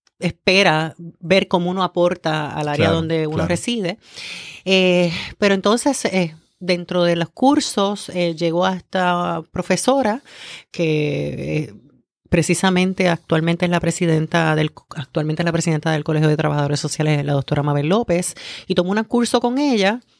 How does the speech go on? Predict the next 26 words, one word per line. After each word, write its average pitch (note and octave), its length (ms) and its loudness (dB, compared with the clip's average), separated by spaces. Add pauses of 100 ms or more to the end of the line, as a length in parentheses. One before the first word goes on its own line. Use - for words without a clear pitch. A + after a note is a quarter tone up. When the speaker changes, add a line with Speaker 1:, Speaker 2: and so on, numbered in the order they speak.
(600)
Speaker 1:
Y F3 180 4
el E3 180 2
curso F#3 400 0
con A3+ 120 -2
ella, A3 380 0
este, D#3+ 600 -4
me E3+ 160 -2
llamó E3 180 -4
mucho E3+ 280 -6
la G3 40 -4
atención. G#3 760 -4 (480)
Y A3 120 2
entonces C4+ 540 2
ahí F#3 180 2
es A3 140 -2
que A#3+ 160 2
decido A#3+ 640 2
hacer F3+ 260 -2
el F#3+ 140 -2
cambio A3 340 2
de E3 200 0
psicología B3 1000 0
social C4 560 -2
a F#3 140 2
trabajo E3+ 340 -2
social, B3 420 -4